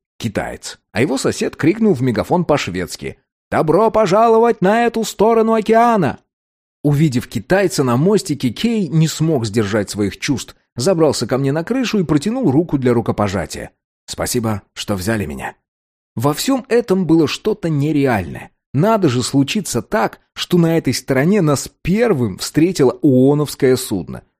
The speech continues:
До сих пор я вообще не видел судов под флагом оон, не считая нашей РА. Тьма поглотила океан, ярко освещённый траулер описал несколько кругов, потом застопорил машину и лёг в дрейф на ночь.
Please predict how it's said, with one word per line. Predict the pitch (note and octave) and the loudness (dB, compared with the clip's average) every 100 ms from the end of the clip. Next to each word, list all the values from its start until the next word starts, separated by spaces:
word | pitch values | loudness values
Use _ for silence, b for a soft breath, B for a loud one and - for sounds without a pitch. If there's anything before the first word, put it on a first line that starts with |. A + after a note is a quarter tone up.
| _ | _
До | C3+ D3+ | 0 0
сих | - D3+ | 0 -2
пор | - E3 | 0 2
я | A#2 | 2
вообще | A2+ A2 G2+ | 2 0 -2
не | F#2+ | -2
видел | F#2 F2 | -2 -4
судов | F2+ G2+ F#2+ C#3 | -4 -4 -2 -2
под | - D#2 | -4 -4
флагом | F#2+ F#2 F#2 F2 | -2 -2 -2 -2
оон, | C#2+ B1 - - | -4 -8 -12 -4
не | D3+ | 0
считая | F#3 - G2+ G#2 G#2+ | 0 0 0 0 -2
нашей | D#2+ D#2+ D#2+ - - | -4 -6 -8 -10 -10
РА. | D#2+ C#2 - _ _ _ _ _ _ _ - | -6 -6 -8 _ _ _ _ _ _ _ -6
Тьма | - G3+ A#3 | -2 0 0
поглотила | F#3 C#3 C3 C3+ D#3+ A#2+ | 0 0 2 0 0 0
океан, | G#2 D3+ F#3 F#3+ C3 _ | 0 2 0 0 -4 _
ярко | F2 G#2 C3+ - | -4 -2 -2 -2
освещённый | A2 A2 A2 - A2 G#2+ | -4 -4 -4 -2 0 -2
траулер | - B2 A2+ G#2 - | -2 0 2 0 -2
описал | - B2 A#2+ - F2+ | -6 -8 -6 -2 -2
несколько | G2 G2 A#2 A2 C3 | -4 -4 -4 -2 -2
кругов, | - F3 B3+ A3+ - b _ | 0 0 -2 -6 -12 b _
потом | A3 G#3+ C4+ B3+ G3 _ - | -6 -4 -2 0 -2 _ -10
застопорил | C3 G3+ F3+ - B2 A#2+ C3+ | -4 -2 -2 -2 -2 0 0
машину | D3 F3+ - C4+ A3+ D#3+ | 0 -2 -2 0 2 2
и | |
лёг | F3 A#3+ | 2 -2
в | B2+ | -4
дрейф | G#2+ A#2 B2 - | -2 0 0 -2
на | F2 C#2+ | -6 -6
ночь. | B1+ - - | -10 -16 -20